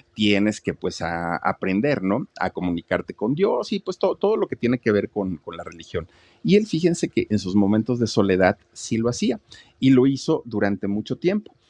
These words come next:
Bueno, pero también cuando empieza a tener, pues, ya acercamiento con las chicas y que se da cuenta que muchas de ellas querían con él, fíjense que Tom Cruise adquiere, pues, también un, ¿qué podemos decir? Un gusto,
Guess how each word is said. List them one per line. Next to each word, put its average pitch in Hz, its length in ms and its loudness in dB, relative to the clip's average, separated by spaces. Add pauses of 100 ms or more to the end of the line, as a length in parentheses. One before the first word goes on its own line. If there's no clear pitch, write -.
(160)
Bueno, 104 320 2 (340)
pero 131 220 2
también 151 400 -2
cuando 214 240 -4
empieza 123 640 -4
a - 140 -6
tener, 101 400 -2
pues, 92 240 -4
ya 95 100 0
acercamiento 104 800 -2
con - 220 -10
las - 140 -14
chicas - 500 -6 (200)
y 110 100 -8
que 110 140 2
se 104 180 2
da 120 120 -2
cuenta 202 400 -2
que - 160 0
muchas 170 460 2
de 127 80 4
ellas 127 280 2
querían 101 320 0
con 98 220 2
él, 85 180 0 (360)
fíjense 151 400 -2
que - 120 -6
Tom 110 280 2
Cruise 110 480 -2
adquiere, 113 480 0
pues, - 240 -8
también 101 440 0
un, 113 520 0 (460)
¿qué 220 100 0
podemos 175 420 2
decir? 104 260 -2
Un 104 180 0
gusto, 160 560 0